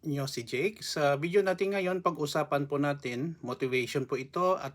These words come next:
aral din sa buhay. Ang pagtulong sa kapwa ay may hangganan. Helping our neighbor has its limitation. Kung sa English, kung baga.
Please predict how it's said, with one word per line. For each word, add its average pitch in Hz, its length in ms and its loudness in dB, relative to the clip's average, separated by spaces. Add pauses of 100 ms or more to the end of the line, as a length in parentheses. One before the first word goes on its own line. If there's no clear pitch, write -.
aral 131 320 -2
din 139 160 0
sa 143 80 -4
buhay. 127 560 0 (800)
Ang 147 160 2
pagtulong 208 560 4
sa - 160 0
kapwa 170 640 4
ay 156 320 -4
may 147 400 2
hangganan. 123 880 -4 (1120)
Helping 196 800 2 (1700)
our 143 560 4
neighbor 160 640 2 (160)
has 165 160 -2
its 147 320 -6
limitation. 135 720 -2 (240)
Kung 143 160 -2
sa 123 160 -6
English, 135 400 -2
kung 127 160 -4
baga. 104 400 -4